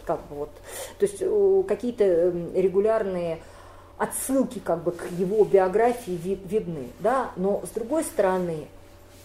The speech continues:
почему его так заботила судьба этого дворян-, э, э, графа Эссекса, это мне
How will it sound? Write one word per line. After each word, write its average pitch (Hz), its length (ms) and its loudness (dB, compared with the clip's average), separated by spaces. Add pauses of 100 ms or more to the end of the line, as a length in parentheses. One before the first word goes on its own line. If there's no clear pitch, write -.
(400)
почему 285 340 -2
его 269 120 8
так 233 200 0
заботила 196 500 2
судьба 170 420 -4
этого 160 220 -8
дворян-, 156 360 -6
э, 165 400 0
э, - 40 2
графа 170 320 -4
Эссекса, 208 320 -8
это 160 140 -12
мне 175 220 -10